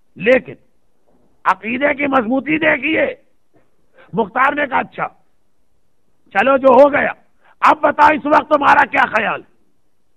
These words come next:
कहा, "मैं आज भी और इस वक्त भी अमीरुल मोमिनीन यजीद को खलीफा बरहक समझ रही हूँ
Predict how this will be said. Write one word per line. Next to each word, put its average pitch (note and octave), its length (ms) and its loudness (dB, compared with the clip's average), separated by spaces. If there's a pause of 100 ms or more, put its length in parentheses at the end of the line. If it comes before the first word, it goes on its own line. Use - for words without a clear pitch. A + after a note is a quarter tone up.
(260)
कहा, A3 240 4
"मैं B3+ 180 -4
आज G#3 420 4
भी A#3 320 -4
और C#4+ 160 0
इस C4 160 -6
वक्त D#4 240 2
भी A#2 160 -20 (680)
अमीरुल C#4+ 460 2
मोमिनीन B3+ 680 -4
यजीद A#3+ 440 -4
को C#4+ 220 2
खलीफा C4+ 580 0
बरहक B3+ 320 2
समझ C4+ 340 -2
रही C4 260 2
हूँ - 160 -2